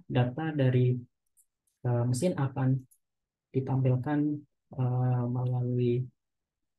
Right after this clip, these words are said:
s-, s-, web monitoring secara real time, sehingga user dapat memonitor keadaan mesin melalui web tanpa harus datang,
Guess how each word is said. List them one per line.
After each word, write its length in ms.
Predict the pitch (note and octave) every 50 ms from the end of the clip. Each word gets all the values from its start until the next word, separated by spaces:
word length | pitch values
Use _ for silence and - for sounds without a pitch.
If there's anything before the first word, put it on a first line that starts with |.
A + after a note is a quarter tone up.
| _ _ _ _ _ _ _ _ _ _
s-, 240 | - - - C#3+ - -
s-, 320 | - - - - C3+ - - -
web 240 | C3+ C3+ C3+ B2+ C3
monitoring 640 | C3+ C3 B2+ B2+ B2 B2 B2 A#2+ B2 D#3+ G#3 - - -
secara 480 | - - - B2 - - B2+ B2 A#2+ A#2+
real 240 | A#2+ A#2 A#2 A#2 A2+
time, 320 | A#2+ B2 B2 E3+ F3+ - - _ _ _ _ _ _ _ _ _ _
sehingga 800 | _ - - C3 A#2+ B2+ C3 B2+ B2 A#2+ A#2+ A#2+ A#2+ A#2+ A#2+ B2 B2+ B2+ - - - _ _ _ _ _ _ _
user 300 | B2 A#2 - D3 C#3+ C#3
dapat 260 | C3 B2 B2+ B2+ B2+ C3
memonitor 580 | C3 B2+ B2+ B2 B2+ B2+ B2+ - C3+ C#3 C3+ C3
keadaan 380 | C3+ C#3 C3+ B2+ B2+ C3+ C#3 C3+ C3
mesin 280 | B2+ - C#3 C3+ C3+
melalui 380 | B2+ B2 B2 B2 B2 B2 B2 A#2+
web 180 | C3 C3+ C3+ - -
tanpa 400 | - B2+ B2 B2 B2+ B2+ A#2 B2+
harus 240 | C3 C3+ C3+ - -
datang, 480 | A#2+ A2 A2+ C3 B2+ B2+ B2+ B2+ -